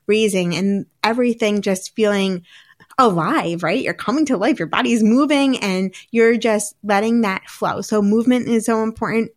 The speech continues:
Journaling, meditating, creative work. We're our most creative in the morning. And that's the best time. Instead of at night to give yourself that one hour, give yourself that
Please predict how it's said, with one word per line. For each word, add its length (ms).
Journaling, 800
meditating, 880
creative 520
work. 260
We're 260
our 180
most 480
creative 480
in 120
the 60
morning. 480
And 120
that's 180
the 260
best 280
time. 260
Instead 320
of 100
at 160
night 280
to 100
give 180
yourself 320
that 180
one 160
hour, 340
give 160
yourself 360
that 160